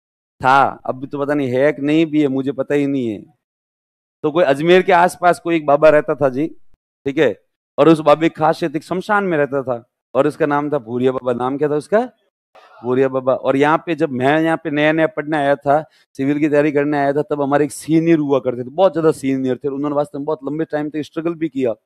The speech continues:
उनका नॉलेज भी अच्छा था, पर साहब उनका कहीं सिलेक्शन हो ही नहीं। सिलेक्शन हो नहीं तो यहाँ पे ऐसे क-, मतलब, मतलब ऐसा क्या, मतलब ऐसी कई बार स्थितियाँ आती है कि कई बार तो आपको कुछ चीज़,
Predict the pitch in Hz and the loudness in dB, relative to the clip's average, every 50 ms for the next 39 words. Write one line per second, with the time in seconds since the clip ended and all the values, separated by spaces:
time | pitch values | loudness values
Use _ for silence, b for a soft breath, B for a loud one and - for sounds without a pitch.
0 | _ _ _ _ _ _ _ _ - 147 156 165 170 156 151 151 156 170 175 175 | _ _ _ _ _ _ _ _ -10 -8 -4 -2 -2 -2 0 0 0 0 0 -2
1 | 175 175 - 170 160 147 156 143 156 147 156 151 156 156 160 160 147 160 147 - | -2 -4 -2 -2 -2 -2 -2 -6 -4 -6 -6 -4 -4 -4 -4 -4 -4 -4 -6 -4
2 | 156 151 156 - - 151 135 120 131 139 147 156 156 156 147 135 113 _ _ _ | -4 -6 -6 -6 -6 -6 -6 -4 -2 0 2 2 2 0 -2 -4 -6 _ _ _
3 | _ _ _ _ - 170 185 185 170 185 175 165 165 170 175 170 170 151 165 151 | _ _ _ _ -4 -2 0 0 -2 -2 -2 -2 -2 -2 0 -2 -2 -2 -2 -4
4 | 151 156 165 - 180 170 147 156 156 - 180 160 _ - 147 _ - 139 135 135 | -2 -2 -4 -4 -6 -4 -4 -4 -4 -4 -6 -8 _ -12 -20 _ -18 -16 -12 -10
5 | 135 147 147 151 151 147 151 151 147 151 160 151 175 - 170 135 135 - 127 143 | -8 -6 -4 -4 -4 -4 -6 -6 -6 -6 -6 -8 -10 -12 -12 -12 -12 -10 -10 -8
6 | 143 151 - 160 - 170 180 175 180 170 - - 175 - 175 156 143 - - 131 | -8 -8 -8 -6 -6 -4 -2 -2 -2 -4 -4 -8 -8 -6 -4 -4 -4 -4 -6 -8
7 | 113 104 92 - _ _ _ _ _ _ _ _ - 135 - - 151 170 180 170 | -8 -8 -8 -10 _ _ _ _ _ _ _ _ -6 -4 -2 0 0 0 0 0
8 | 180 180 180 - 180 170 170 - - 170 156 - 185 - 185 180 165 | 0 0 0 -2 -2 -2 -2 -4 -8 -16 -12 -12 -12 -10 -10 -12 -12